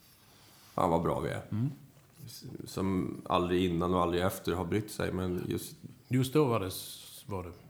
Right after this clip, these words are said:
Speaker 2: mega. Trots
Speaker 1: Mm.
Speaker 2: att vi inte ens vann.
Speaker 1: Nej. Men, eh, <laughs> man får vara nöjd med det, med det som är. Men, eh, ja, det måste ju varit en häftig konsert,
Speaker 2: Ja, det
Speaker 1: eller
Speaker 2: var hä-, det var,
Speaker 1: konsert
Speaker 2: det var
Speaker 1: och
Speaker 2: häftigt. Det var häftigt.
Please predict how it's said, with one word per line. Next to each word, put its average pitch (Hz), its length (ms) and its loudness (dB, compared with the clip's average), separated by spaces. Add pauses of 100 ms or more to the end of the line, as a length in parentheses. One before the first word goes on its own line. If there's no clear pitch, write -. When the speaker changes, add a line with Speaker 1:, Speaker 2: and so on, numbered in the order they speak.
(220)
Speaker 2:
mega. 87 320 -12 (440)
Trots 110 180 4
Speaker 1:
Mm. 113 80 2
Speaker 2:
att 104 60 -2
vi 107 40 -2
inte 101 140 -2
ens 98 120 -4
vann. 104 380 -4 (540)
Speaker 1:
Nej. 120 280 2 (1120)
Men, 120 200 4
eh, 110 280 6
<laughs> - 100 6
man 143 80 8
får 147 100 4
vara 143 180 10
nöjd 120 300 10
med 120 120 12
det, 123 200 12 (360)
med 160 160 12
det 143 140 12
som 143 200 10
är. 135 400 10 (1800)
Men, 139 480 6
eh, 123 180 4 (500)
ja, 131 80 6 (100)
det 190 160 10
måste 185 240 4
ju 139 60 2
varit 120 140 6
en 107 100 2
häftig - 260 2
konsert, - 380 2
Speaker 2:
Ja, - 60 0
det - 60 4
Speaker 1:
eller 147 160 8
Speaker 2:
var 127 60 8
hä-, - 20 6
det 117 80 6
var, - 60 6
Speaker 1:
konsert 113 340 10
Speaker 2:
det - 60 10
var 131 80 8
Speaker 1:
och 127 60 6
Speaker 2:
häftigt. 104 400 0 (200)
Det 107 100 -2
var 104 80 0
häftigt. - 360 -6